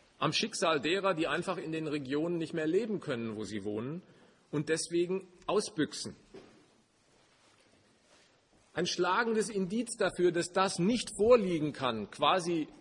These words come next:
eine humanistische Triebfeder dieses Gedankens, ist der Zustand, in dem wir jetzt und seit,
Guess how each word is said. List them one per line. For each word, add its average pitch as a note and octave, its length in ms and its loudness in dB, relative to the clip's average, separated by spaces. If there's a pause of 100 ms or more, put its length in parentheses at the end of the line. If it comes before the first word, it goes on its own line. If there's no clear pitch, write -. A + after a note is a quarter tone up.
eine D#3 260 2
humanistische E3+ 880 2 (960)
Triebfeder C3 920 -2 (560)
dieses B2+ 340 -6
Gedankens, F#2+ 800 -8 (880)
ist G#3+ 220 -2
der F#3+ 140 0
Zustand, G#3+ 540 -2
in E3+ 140 -4
dem F3+ 220 4
wir F3+ 100 4
jetzt E3+ 420 -2
und F#3 180 -4
seit, E3+ 200 -2